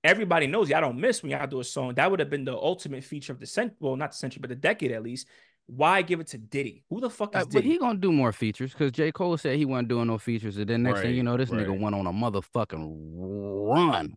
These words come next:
Speaker 2: still
Speaker 3: Yeah.
Speaker 2: consistently.
Speaker 1: I,
Speaker 2: Busting
Speaker 1: I think my,
Speaker 2: ass.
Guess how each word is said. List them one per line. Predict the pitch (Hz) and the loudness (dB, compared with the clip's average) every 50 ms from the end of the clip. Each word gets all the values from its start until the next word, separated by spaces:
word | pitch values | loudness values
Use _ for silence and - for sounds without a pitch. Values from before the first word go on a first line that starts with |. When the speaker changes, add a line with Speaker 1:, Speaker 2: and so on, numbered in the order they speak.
| _ | _
Speaker 2:
still | - - - - 170 170 170 147 | -14 -12 -6 0 2 4 4 4
Speaker 3:
Yeah. | 120 | 4
Speaker 2:
consistently. | - 117 104 - - 175 180 170 - - 113 101 90 80 73 - _ _ _ _ _ _ _ _ _ _ _ _ _ _ _ _ _ _ _ - - | 2 -2 -4 -4 -2 0 0 0 0 -2 -4 -6 -6 -6 -10 -14 _ _ _ _ _ _ _ _ _ _ _ _ _ _ _ _ _ _ _ -4 -2
Speaker 1:
I, | 160 160 147 143 143 139 - - | 0 2 2 0 0 -2 0 2
Speaker 2:
Busting | 180 160 156 - | 4 4 6 4
Speaker 1:
I | - | 4
think | 139 131 117 - 90 | 4 4 2 2 2
my, | - 135 | 0 -2
Speaker 2:
ass. | 135 | -2